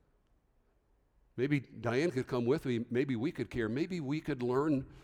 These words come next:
somebody's name, and maybe we could even have funerals for people." A lot of our friends, when they die, there's no funeral. A lot of them have nobody. For one, you'll see a picture a little later.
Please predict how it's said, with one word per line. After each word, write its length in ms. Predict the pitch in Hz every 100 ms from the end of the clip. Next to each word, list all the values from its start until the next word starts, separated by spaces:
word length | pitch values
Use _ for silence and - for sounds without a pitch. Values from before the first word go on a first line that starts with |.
| - - _ _ _ _ _ _ _
somebody's 440 | - 123 120 113 110
name, 260 | 120 131
and 100 | 113
maybe 220 | 110 131 135
we 160 | 120
could 200 | - 107 98 - - - _ _ _ _ _ _ _ _ _
even 180 | 127 123
have 180 | 117 104
funerals 520 | 147 139 127 104 104
for 160 | - 101
people." 360 | 110 117 113
A 40 | 104
lot 140 | 113
of 80 | 117
our 60 |
friends, 340 | 101 110 110 104
when 100 | 107
they 120 | 101
die, 220 | 101 101
there's 180 | 98 92
no 120 | 104
funeral. 440 | - 92 90 104 104 - - _ _ _ _
A 40 | 104
lot 60 |
of 60 | 110
them 80 | 104
have 100 | 92
nobody. 460 | 95 104 87 98 98 - _ _ _ _ _ _ _ -
For 80 |
one, 200 | 104 110
you'll 140 | 104 101
see 120 | 120
a 60 | 104
picture 300 | 113 - 110
a 20 |
little 160 | 104
later. 340 | 98 113 110